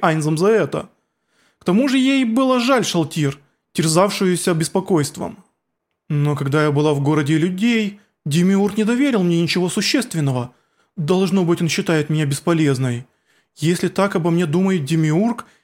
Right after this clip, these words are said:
величайший ум Назарика, тогда и остальные, особенно владыка Айнс, чья мудрость превосходит способности Демиурга, будут считать так же?» «М, ты не можешь быть в этом уверена.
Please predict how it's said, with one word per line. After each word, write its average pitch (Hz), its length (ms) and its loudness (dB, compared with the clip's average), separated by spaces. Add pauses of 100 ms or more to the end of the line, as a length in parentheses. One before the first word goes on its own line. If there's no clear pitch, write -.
(100)
величайший 180 640 0
ум 185 240 0
Назарика, 180 640 -2 (400)
тогда 147 260 0
и 175 60 2
остальные, 220 800 0 (440)
особенно 175 360 0
владыка 202 440 -2
Айнс, 220 380 0 (220)
чья 180 180 0
мудрость 185 420 0
превосходит 226 600 0
способности 180 580 -2
Демиурга, 190 640 0 (260)
будут 196 300 0
считать 226 400 -2
так 277 240 0
же?» 208 300 -2 (480)
«М, 143 460 -2
ты 147 140 -4
не 214 100 2
можешь 170 320 2
быть 139 200 2
в 139 40 2
этом 139 200 2
уверена. 135 560 0